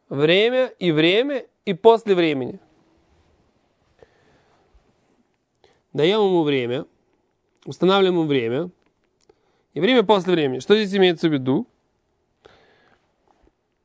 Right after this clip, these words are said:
То есть мы не даём ему три времени сразу, а только ему даём время три раза одно за другим.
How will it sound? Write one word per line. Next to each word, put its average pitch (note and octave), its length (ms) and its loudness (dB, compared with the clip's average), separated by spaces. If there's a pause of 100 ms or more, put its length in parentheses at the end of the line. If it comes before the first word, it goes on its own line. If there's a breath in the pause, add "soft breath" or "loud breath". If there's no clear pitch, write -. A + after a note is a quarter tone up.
(460)
То E3 80 0
есть D#3 100 -2
мы G#3+ 160 0
не A#3 260 2
даём A3 280 2
ему F3 120 0
три F#3+ 240 0
времени F3 380 2
сразу, C#3 400 2
а D3+ 80 0
только A3 260 0
ему A#3 220 0
даём G#3 540 0 (1700)
время F#3+ 580 0 (320)
три G#3+ 220 4
раза F#3 500 2 (220)
одно F#3 360 2
за D#3+ 120 0
другим. D3 440 -2